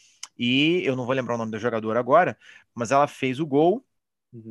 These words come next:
Speaker 1: a jogadora dos Estados Unidos, que acabou ganhando a Copa do Mundo depois,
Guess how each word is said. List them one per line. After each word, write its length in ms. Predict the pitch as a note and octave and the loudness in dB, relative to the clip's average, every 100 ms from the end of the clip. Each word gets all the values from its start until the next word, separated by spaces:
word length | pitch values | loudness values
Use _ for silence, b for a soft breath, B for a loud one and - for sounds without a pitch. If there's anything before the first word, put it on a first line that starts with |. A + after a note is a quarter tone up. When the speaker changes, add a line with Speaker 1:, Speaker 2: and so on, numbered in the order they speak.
| A2 | -8
Speaker 1:
a 60 | A2 | -4
jogadora 400 | A#2 A2 A2+ A#2 | -4 -2 -2 -2
dos 160 | A2 | -6
Estados 340 | A2 A#2+ A2 C#3+ | -4 0 0 -2
Unidos, 340 | D3+ G3 G#3 | -4 -6 -8
que 140 | - | -12
acabou 300 | G#2+ G#2 G#2+ | -8 -6 -6
ganhando 340 | A2 G#2+ A2 G#2 | -6 -6 -6 -6
a 40 | |
Copa 220 | G#2 G2 | -8 -8
do 80 | G#2 | -8
Mundo 160 | G#2 G#2+ | -8 -8
depois, 420 | G#2+ - F3 | -8 -4 -4